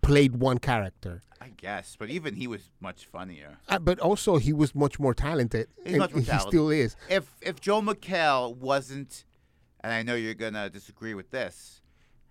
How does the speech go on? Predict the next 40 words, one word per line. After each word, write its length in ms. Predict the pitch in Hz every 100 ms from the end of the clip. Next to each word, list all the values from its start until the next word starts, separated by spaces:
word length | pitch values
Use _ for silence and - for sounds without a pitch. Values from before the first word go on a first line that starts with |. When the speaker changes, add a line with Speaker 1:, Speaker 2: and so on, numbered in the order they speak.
| _
Speaker 2:
as 240 | 135 156 135
good 200 | 165 170
looking 420 | 143 160 165 147
as 200 | 135 117
he 100 | 123
is, 640 | 113 151 110 85 113 - -
Speaker 1:
No, 140 | 143 135
I 100 | 151
think 200 | 165 147
that's 200 | 123 -
right. 180 | 92 - -
I 60 | 131
Speaker 2:
he 80 | 143
Speaker 1:
think 120 | 147
you're 60 | 139
Speaker 2:
would 40 |
Speaker 1:
absolutely 300 | 123 139 135
Speaker 2:
not, 80 | 127
Speaker 1:
correct. 260 | 117 110 - -
Speaker 2:
you 120 | 143
would 100 | 147
never 240 | 143 147 135
s-, 160 | 131 - -
know 280 | 127 131 123
who 180 | 127 113
he 160 | 113 107
is 100 | 101
Speaker 1:
I 60 | 160
mean, 100 | 180
Speaker 2:
ever. 40 | 147
Speaker 1:
he's 180 | 190 196
weird 420 | 147 151 196 175
good 140 | 220
looking, 400 | 208 220 - 220
but 80 | 151
he's 180 | 131 127
definitely 480 | 160 131 127 123 113
good 160 | 123
looking. 300 | 117 110 101
Speaker 2:
Yeah. 280 | 127 107 82